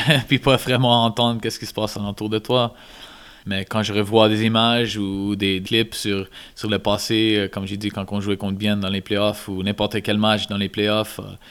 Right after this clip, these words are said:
l'énergie qu'il y avait dans la patinoire, euh, c'était électrique, c'était, c'était quelque chose, il, il faut, il faut être là pour le vivre. Tu sais, c'est, c'est, tu peux raconter ça à quelqu'un, mais il faut être vraiment là pour, pour avoir la sensation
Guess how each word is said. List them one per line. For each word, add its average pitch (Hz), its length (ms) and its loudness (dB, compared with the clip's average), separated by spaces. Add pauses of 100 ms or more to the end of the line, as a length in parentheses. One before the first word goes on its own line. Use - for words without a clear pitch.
(440)
l'énergie 107 480 0
qu'il 110 100 0
y - 20 6
avait 104 220 2
dans 98 140 -2
la 98 80 0
patinoire, 110 600 0
euh, 90 200 -4 (400)
c'était 95 260 -2
électrique, 104 540 2
c'était, 95 400 -2
c'était - 180 -2
quelque 101 200 0
chose, 104 260 4
il, 101 200 2
il 104 60 2
faut, 110 240 2
il 104 80 2
faut 110 160 4
être 107 160 4
là 107 380 0 (160)
pour 110 140 -8
le 110 100 4
vivre. 117 400 0 (180)
Tu 98 120 -8
sais, 104 100 0
c'est, 98 200 -8
c'est, 92 260 -10 (280)
tu - 120 -8
peux 113 100 0
raconter 101 340 -2
ça 101 180 2
à 101 40 4
quelqu'un, 104 420 2
mais 95 140 2
il 92 60 2
faut 101 200 2
être 95 100 2
vraiment 101 300 4
là 107 180 4
pour, 92 260 -4 (520)
pour 101 140 -2
avoir 98 200 4
la 98 120 6
sensation 101 720 0